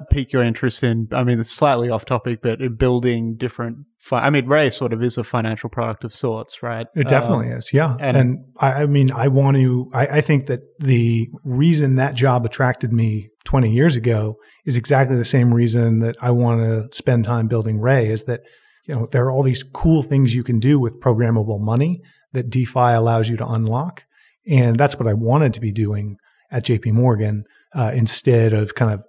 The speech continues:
Speaker 2: slinging PowerPoint and, and Excel documents around. And so now we're actually able to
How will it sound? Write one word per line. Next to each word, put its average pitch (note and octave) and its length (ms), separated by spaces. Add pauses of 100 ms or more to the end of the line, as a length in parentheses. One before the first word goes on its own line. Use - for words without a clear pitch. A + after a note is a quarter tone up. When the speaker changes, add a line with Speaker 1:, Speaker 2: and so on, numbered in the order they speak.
Speaker 2:
slinging A#2 480
PowerPoint A2 580
and, A2 220
and G#2+ 200
Excel C3 320
documents G#2+ 520
around. G#2 380 (380)
And C3+ 180
so B2+ 140
now B2+ 240
we're A#2+ 160
actually A#2 380
able A2+ 320
to A2 460